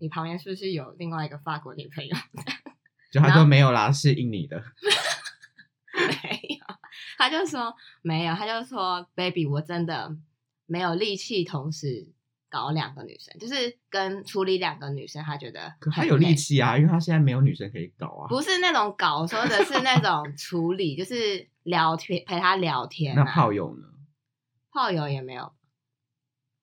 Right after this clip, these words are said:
Speaker 2: 可是他刚，他刚刚的意思是说他心灵层面没有办法一次处理两个女生的情绪，可是身体搞不好可以啊。
Speaker 1: 可是他说他没办法跟不喜欢的女生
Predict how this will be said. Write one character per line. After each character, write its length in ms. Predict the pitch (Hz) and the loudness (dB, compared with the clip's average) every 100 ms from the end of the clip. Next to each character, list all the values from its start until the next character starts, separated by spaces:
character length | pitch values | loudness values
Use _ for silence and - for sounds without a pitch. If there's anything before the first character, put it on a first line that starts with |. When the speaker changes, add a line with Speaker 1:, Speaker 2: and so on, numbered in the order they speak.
| _ _ | _ _
Speaker 2:
可 100 | - | -2
是 80 | 131 | 2
他 160 | 214 220 | 4 2
刚， 200 | 190 196 | 0 -6
他 140 | 208 | -4
刚 120 | 214 | 0
刚 60 | 202 | 4
的 80 | 160 | 6
意 80 | 165 | 4
思 100 | 135 | 4
是 60 | |
说 100 | 143 | 8
他 80 | 143 | 8
心 260 | 156 131 139 | 6 4 4
灵 160 | 104 | 4
层 140 | - 104 | -4 -6
面 140 | 104 | -4
没 60 | 98 | -4
有 40 | |
办 140 | 101 | -4
法 80 | 87 | -6
一 80 | 92 | -8
次 180 | - 98 | -8 -8
处 160 | - | -6
理 80 | 87 | -6
两 180 | 85 85 | -4 -8
个 80 | 82 | -8
女 120 | 90 | -8
生 160 | 80 98 | -6 -6
的 80 | 90 | -8
情 240 | - 80 | -10 -12
绪， 220 | - 98 | -8 -8
可 100 | 80 | -8
是 100 | 101 | -10
身 260 | 107 107 107 | -6 -6 -6
体 200 | - - - _ | -10 -18 -20 _
搞 140 | _ 92 | _ -8
不 80 | 98 | -8
好 60 | |
可 180 | 101 - | -8 -10
以 140 | - | -8
啊。 220 | - - - _ | -10 -12 -20 _
Speaker 1:
可 140 | 208 | -2
是 60 | 254 | 2
他 220 | 330 302 | 4 2
说 180 | 302 269 | 0 0
他 180 | 277 240 | 0 0
没 160 | 180 | 0
办 240 | 180 196 190 | 0 0 -2
法 340 | 151 98 - | -8 -8 -10
跟 240 | 170 165 165 | -4 -2 -2
不 120 | 214 | -4
喜 180 | 165 151 | -4 -4
欢 220 | 147 143 | -4 -6
的 160 | 131 | -6
女 160 | 120 107 | -10 -14
生 160 | 143 | -16